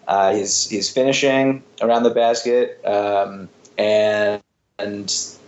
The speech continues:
what I will say is he's had a difficult time, uh, kind of meshing with, uh, Dennis Schroeder, and those two have really not clicked, uh,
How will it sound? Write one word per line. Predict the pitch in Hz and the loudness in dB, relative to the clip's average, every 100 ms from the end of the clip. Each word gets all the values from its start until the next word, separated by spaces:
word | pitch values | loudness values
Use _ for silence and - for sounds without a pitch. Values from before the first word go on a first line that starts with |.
| - | -10
what | 110 110 | -2 0
I | |
will | 110 123 | 0 0
say | - 120 113 | 0 0 0
is | 107 104 104 | 0 0 -2
he's | 113 104 | -2 -2
had | 110 104 | 0 0
a | 104 | -2
difficult | 113 117 117 107 - | -2 -2 0 -2 0
time, | 107 104 101 101 98 - - - - - - - | 0 0 -2 -6 -10 -18 -20 -20 -20 -20 -12 -2
uh, | 92 92 90 90 - - - - - - | 0 2 2 2 -2 -14 -20 -16 -14 -2
kind | - 147 | 2 4
of | 147 - - - - - - - | 2 -2 -16 -20 -20 -20 -16 -6
meshing | 110 117 - 127 120 | -2 0 0 2 2
with, | 110 101 - - - | 2 0 -2 -10 -4
uh, | 98 95 92 | -2 -2 0
Dennis | 113 110 107 | 0 0 0
Schroeder, | 104 107 117 127 123 - - | 0 2 2 0 -2 -8 -12
and | 92 101 | -8 -2
those | 110 120 - | 0 0 0
two | 131 120 | 2 2
have | 101 | 0
really | 101 107 107 107 107 104 104 101 | 0 0 2 2 2 2 0 -6
not | 101 98 98 95 - - - | -10 -2 0 0 -2 -14 -16
clicked, | - 104 110 - - - - - 151 139 | -2 2 2 0 -4 -4 -6 -8 -8 -2
uh, | 95 92 65 - - 52 | 0 2 2 2 0 -2